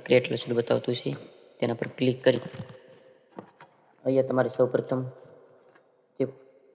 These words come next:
ફોટાનો વીડિયો બનાવવાનો હોય તે ફોટો લઈ લેવાનો રહેશે. જોઈ લો મિત્રો, હું માતાજીનો વીડિયો બનાવું છું, તો અહીંયા મેં ફોટો લઈ લીધો છે.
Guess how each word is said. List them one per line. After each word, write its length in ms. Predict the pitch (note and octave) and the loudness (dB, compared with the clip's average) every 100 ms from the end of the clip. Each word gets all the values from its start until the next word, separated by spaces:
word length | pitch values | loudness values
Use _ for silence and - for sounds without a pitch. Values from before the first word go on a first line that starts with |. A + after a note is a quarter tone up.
| - | -4
ફોટાનો 300 | C3+ C3 C3 | 0 2 2
વીડિયો 180 | A#2+ B2 | 2 2
બનાવવાનો 280 | B2 B2+ B2+ C3 | 4 4 2 0
હોય 100 | - | -4
તે 100 | C3+ | -4
ફોટો 280 | - - B2 | -4 0 2
લઈ 100 | A#2+ | 2
લેવાનો 220 | B2+ B2+ A#2+ | 2 0 -2
રહેશે. 160 | B2 B2 | -4 -4
જોઈ 140 | B2 A#2 | -2 0
લો 80 | A#2+ | -2
મિત્રો, 200 | - B2+ | -2 -2
હું 120 | A#2+ A#2 | 0 -2
માતાજીનો 400 | A#2 A#2+ A#2+ A#2+ | -2 -2 -2 0
વીડિયો 200 | A#2 A#2+ B2 | 0 0 2
બનાવું 180 | B2+ C3 | 2 0
છું, 100 | D3 - - - - - | -6 -10 -20 -20 -20 -4
તો 40 | A#2+ | 0
અહીંયા 240 | A#2+ A#2+ A#2+ | 2 2 0
મેં 160 | A#2 | -2
ફોટો 240 | - B2 A#2 | -2 0 2
લઈ 120 | A#2+ | 0
લીધો 200 | A#2 B2+ | 0 -2
છે. 80 | C3 | -2